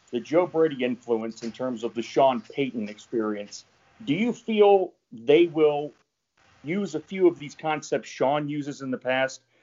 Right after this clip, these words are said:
twenty-one, twenty-two personnel, beefing it up? You know, Payton loves to run the ball. That's something not a lot of folks talk about. His best seasons as a coach, even two thousand nine, they were more of a running team than a throwing team. Do you see Brady getting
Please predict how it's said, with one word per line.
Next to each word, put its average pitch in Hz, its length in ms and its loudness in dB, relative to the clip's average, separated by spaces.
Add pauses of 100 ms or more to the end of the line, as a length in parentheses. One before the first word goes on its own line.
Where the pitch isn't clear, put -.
(140)
twenty-one, 139 480 0
twenty-two 135 440 -4
personnel, 123 680 -2 (280)
beefing 147 320 4
it 131 100 2
up? 131 220 6
You 165 80 -4
know, 151 100 4
Payton 190 320 2
loves 180 260 0
to 143 100 -8
run 131 200 0
the 117 60 -2
ball. 107 320 0
That's 135 180 -8
something 139 280 -10
not 143 160 -2
a 156 40 -2
lot 151 160 0
of - 100 -8
folks 156 220 -4
talk 135 280 0
about. 110 280 -6 (320)
His 170 180 2
best 160 320 -2
seasons 139 380 -10
as 117 120 -12
a - 40 -16
coach, 160 500 0 (280)
even 147 240 -2
two 175 180 -2
thousand 127 400 2
nine, 131 460 -2
they 139 100 0
were 147 180 -6
more 156 220 0
of 143 80 0
a 139 80 -2
running 143 340 0
team - 240 -12 (420)
than 123 160 -2
a 113 40 -4
throwing 113 320 0
team. 95 240 -14 (380)
Do 135 80 -4
you 165 120 -4
see 170 200 -8
Brady 170 360 2
getting 151 480 0